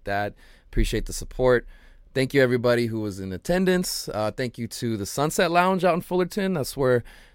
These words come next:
the, the party took place. Uh, thank you guys for hosting. As always, um, you know, all of our shows are sponsored by Michelada Thai Mix, so thanks to you guys as well for helping to put us in contact with that, uh, with that venue.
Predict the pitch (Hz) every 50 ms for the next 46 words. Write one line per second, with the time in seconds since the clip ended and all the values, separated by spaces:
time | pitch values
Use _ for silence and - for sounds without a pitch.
0 | _ - - 120 110 110 107 107 104 107 104 - - 143 139 127 - 156 127 -
1 | - 165 165 165 156 147 - - - - - - - - - - - - - -
2 | - - - - - - - 101 107 - 131 127 120 123 127 123 113 - 123 113
3 | 127 135 127 - - 139 131 123 120 - - - - - - - - 143 143 127
4 | 139 139 139 131 131 131 127 123 120 110 - - 120 113 113 110 107 107 104 101
5 | 101 110 110 107 107 104 113 123 120 117 113 - - 127 117 113 110 104 - -
6 | 117 107 104 - 98 104 98 101 107 98 - 101 101 101 104 101 98 - 107 101
7 | 95 110 127 127 127 - - - - 113 107 104 101 98 - - - - - _
8 | - - 117 117 110 107 - - - - - 101 95 92 107 113 104 113 110 104
9 | 101 98 98 - - 95 95 90 90 101 104 98 95 - - 98 98 - - 90
10 | 90 - - - 95 92 92 87 - - - - 87 90 85 - - 98 90 87
11 | - 90 85 - 85 80 - 87 85 85 - - - - - - - _ - -
12 | 87 87 82 92 90 87 82 101 107 107 107 101 92